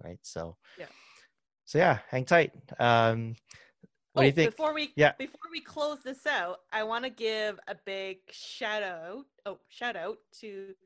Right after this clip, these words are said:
Speaker 2: all of our friends and, like, family that have, like,
Speaker 1: Yes.
Speaker 2: supported us in this, like,
Speaker 1: Oh my
Speaker 2: journey.
Speaker 1: gosh, yes, yes.
Speaker 2: <laughs>
Speaker 1: Sor-, sorry. Um,
Speaker 2: <laughs>
Speaker 1: you're absolutely right.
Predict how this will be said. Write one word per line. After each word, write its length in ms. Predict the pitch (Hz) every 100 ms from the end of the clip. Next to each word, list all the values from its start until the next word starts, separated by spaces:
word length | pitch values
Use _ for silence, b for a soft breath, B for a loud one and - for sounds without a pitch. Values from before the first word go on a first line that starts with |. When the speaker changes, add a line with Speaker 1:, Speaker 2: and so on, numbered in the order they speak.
| _ _ _ -
Speaker 2:
all 180 | 208 247
of 80 |
our 100 | 277
friends 480 | 277 220 262 320 214
and, 100 | 180
like, 160 | 170 175
family 580 | - 202 254 247 208 165
that 200 | 170 139
have, 200 | 113 110
like, 140 | 196
Speaker 1:
Yes. 20 | -
Speaker 2:
supported 680 | 247 - _ 247 277 285 220
us 400 | 190 - - _
in 140 | 208 196
this, 180 | 190 -
like, 100 | 127
Speaker 1:
Oh 80 |
my 160 | 127 127
Speaker 2:
journey. 40 |
Speaker 1:
gosh, 540 | 120 117 117 107 104 -
yes, 520 | 113 107 - - -
yes. 260 | 123 104 -
Speaker 2:
<laughs> 300 | - - -
Speaker 1:
Sor-, 260 | 127 131
sorry. 560 | 131 135 127 120 113 117
Um, 560 | 120 117 117 117 113 277 B
Speaker 2:
<laughs> 140 | B B B B
Speaker 1:
you're 160 | 131 151
absolutely 440 | 147 - 151 143
right. 320 | 113 110 98